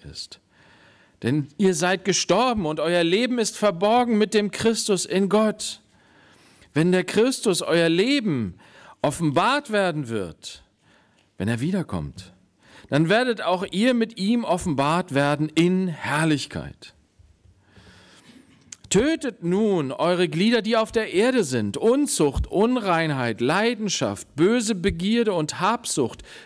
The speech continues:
die Götzendienst ist. Um dieser Dinge willen kommt der Zorn Gottes über die Sünde des Ungehorsams, unter denen seid auch ihr einst gewandelt, als ihr in diesen Dingen lebtet.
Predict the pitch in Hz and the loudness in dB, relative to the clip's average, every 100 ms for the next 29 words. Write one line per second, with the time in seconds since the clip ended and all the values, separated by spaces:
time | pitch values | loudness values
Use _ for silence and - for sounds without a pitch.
0 | - 147 143 190 202 - 220 131 98 - | -4 -2 2 0 0 -4 -2 -2 -2 -4
1 | 67 67 - - - - - - - 123 | -10 -12 -12 -16 -20 -20 -20 -20 -6 -2
2 | 143 262 285 233 262 247 180 208 220 202 | 2 2 2 0 0 0 2 2 2 0
3 | 190 175 185 180 147 - - 156 170 143 | 0 0 0 0 -2 0 0 2 0 0
4 | 127 135 139 - 135 127 127 113 104 123 | 0 0 -4 -4 -2 0 0 -2 -2 -2
5 | 127 127 - - 113 104 98 92 80 - | -2 -4 -6 -6 -2 -2 -2 -4 -6 -4
6 | 80 80 65 67 71 - - - - - | -4 -4 -8 -12 -12 -12 -14 -20 -20 -20
7 | - - - 120 120 95 135 175 196 160 | -20 -20 -8 -2 0 2 2 2 0 0
8 | 175 160 170 175 233 214 180 226 226 - | 0 0 -2 2 2 2 -2 -2 -4 -4
9 | 160 170 226 247 196 170 220 226 226 196 | 0 0 0 0 -2 -2 -2 -2 0 0
10 | 175 196 185 196 165 196 214 208 110 117 | 0 -2 0 0 2 2 0 -2 -4 0
11 | 156 208 - 120 82 - | 2 2 0 -6 -6 -16